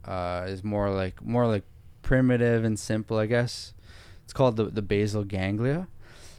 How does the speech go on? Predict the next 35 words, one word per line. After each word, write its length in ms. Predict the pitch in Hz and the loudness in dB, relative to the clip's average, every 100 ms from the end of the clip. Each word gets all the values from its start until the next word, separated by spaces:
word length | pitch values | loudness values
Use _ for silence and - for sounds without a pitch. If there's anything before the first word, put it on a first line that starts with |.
| - - | -10 0
But 280 | 107 - - - | 2 2 -4 -10
what 160 | 120 117 | -2 2
happens 560 | 123 120 139 120 113 - - | 2 2 0 0 -4 -12 -14
for 160 | - 110 | -6 -2
the 160 | 107 | -2
driving 400 | 95 98 113 120 | 0 2 2 2
example 640 | 110 92 98 95 107 98 - | -2 -2 -4 -4 -4 -4 -6
is 340 | - 104 101 98 | -6 -2 -2 -2
maybe 200 | 117 117 | 0 0
the 60 | |
first 360 | 104 - 117 - | -2 0 -2 0
time 240 | 113 110 | 0 0
you're 100 | 104 | 0
trying 200 | 98 107 | 0 -2
to, 140 | 104 98 | 0 -2
like, 200 | 95 104 | -4 -2
reverse 480 | 104 98 107 104 104 | -2 2 0 2 0
out 160 | 101 | 0
of 100 | 98 | -2
a 40 | 95 | -2
driveway 640 | 104 95 101 98 95 107 - - - - | 0 0 0 0 -2 -4 -10 -20 -20 -8
is 160 | 120 107 | -4 0
you're 160 | 127 135 | 2 4
gonna 140 | 131 | 2
be 100 | 120 | 0
consciously, 720 | - 113 113 123 110 113 113 | 0 0 0 -2 -8 -4 -2
like, 140 | 104 98 | -2 -4
thinking, 580 | - 104 98 107 104 104 - - - - | -4 -4 -2 -4 -4 -8 -14 -18 -18 -12
"Okay, 200 | 104 113 | -2 0
where 220 | 107 117 131 | 2 2 2
do 60 | |
I 60 | 127 | 2
put 160 | - | 2
my 140 | 127 113 | 0 0
hand? 580 | 107 110 110 113 113 | 0 0 0 0 -2